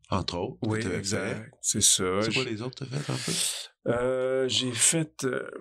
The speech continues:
Speaker 2: le podcast de Pierre-Bruno Rivard. Tu sais, je, mais
Speaker 1: Ouais,
Speaker 2: c'est,
Speaker 1: ouais.
Speaker 2: c'est juste que je suis toujours un peu, euh, je doute toujours de la pertinence de ma <laughs> présence dans un podcast.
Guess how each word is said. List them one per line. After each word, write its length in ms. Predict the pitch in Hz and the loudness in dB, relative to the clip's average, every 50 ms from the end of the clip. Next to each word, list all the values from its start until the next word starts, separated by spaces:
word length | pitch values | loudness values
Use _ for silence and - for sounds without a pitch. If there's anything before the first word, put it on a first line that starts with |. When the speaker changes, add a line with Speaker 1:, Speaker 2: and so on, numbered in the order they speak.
| - - - | -10 -6 -2
Speaker 2:
le 140 | - 127 123 | -2 -2 -2
podcast 540 | - 127 113 117 - - 143 143 139 139 - | -2 -4 -6 -4 -4 -2 0 0 0 0 -2
de 60 | 107 | -4
Pierre-Bruno 640 | 104 - 127 123 120 117 127 117 110 117 120 120 | -4 -2 -2 -2 0 0 -2 -2 -2 -2 -2 -4
Rivard. 880 | 117 117 120 123 117 117 113 107 101 104 113 117 117 117 117 117 113 113 | -4 -4 -4 -2 2 2 2 2 2 -2 -4 -8 -8 -8 -8 -6 -6 -2
Tu 60 | - - | 2 4
sais, 120 | - 190 | 4 4
je, 120 | - - - | 4 2 4
mais 60 | 135 | 2
Speaker 1:
Ouais, 40 | 151 | 4
Speaker 2:
c'est, 120 | 156 127 113 | 4 2 2
Speaker 1:
ouais. 60 | 117 | 0
Speaker 2:
c'est 180 | - - 165 | 0 0 0
juste 120 | 165 - - | 2 0 0
que 60 | - | 2
je 60 | - | 0
suis 100 | - - | -2 0
toujours 320 | - 160 147 - 208 202 180 | 0 0 0 0 -2 -2 -2
un 120 | 135 110 | -2 -4
peu, 340 | 101 - - 73 78 76 - | -4 -4 -2 -2 0 0 0
euh, 140 | 113 95 92 92 90 87 - - _ _ - - - - _ _ - - - - - - - _ _ - - _ _ _ _ _ - - - | -2 -4 -6 -6 -8 -10 -14 -16 _ _ -4 -4 -4 -4 _ _ -20 -20 -20 -20 -20 -20 -20 _ _ -20 -20 _ _ _ _ _ -20 -10 -4
je 180 | - - 120 | 0 0 2
doute 340 | 110 104 127 151 170 - - | 2 2 0 0 -2 -2 -4
toujours 440 | - 151 131 127 143 156 160 151 147 | -4 -4 -2 -2 -2 -4 -4 -2 -2
de 60 | 131 | -2
la 160 | 107 98 95 92 | -2 -2 -4 -6
pertinence 920 | - - 123 - - - - - 131 117 113 120 127 127 127 123 - - | -6 -6 -8 -6 -8 -8 -6 -4 0 0 0 -2 -2 -8 -8 -10 -8 -4
de 120 | 117 113 | -4 -2
ma 180 | 110 110 113 107 | -2 -2 -4 -6
<laughs> 20 | |
présence 760 | - - - 120 113 113 120 117 - - - 147 127 - - 143 | -6 -6 -4 -2 -2 0 0 -2 -2 -2 -4 -2 2 2 2 2
dans 240 | 117 110 113 113 | 2 0 0 0
un 100 | 117 107 | -2 -4
podcast. 840 | - - 120 110 98 98 - - - - - 120 - - - - - | -2 -2 -2 -2 -2 0 -2 -2 -2 -4 -10 -12 -10 -8 -8 -8 -8